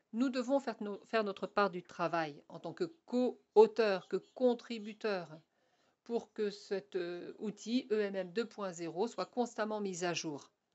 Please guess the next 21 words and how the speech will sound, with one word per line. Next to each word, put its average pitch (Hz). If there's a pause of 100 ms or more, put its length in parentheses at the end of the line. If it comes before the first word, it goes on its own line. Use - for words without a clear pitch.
(400)
C'est 220
notre, 208
un 190
rôle 233
que 208
nous 233
pouvons 202
tous 285
jouer 190
en 175
tant 190
que 196
partie 190
prenante, 190 (440)
en 208
tant 208 (300)
qu'observateurs, 208
euh, 170
principaux 202 (2000)
de 175
comment, 208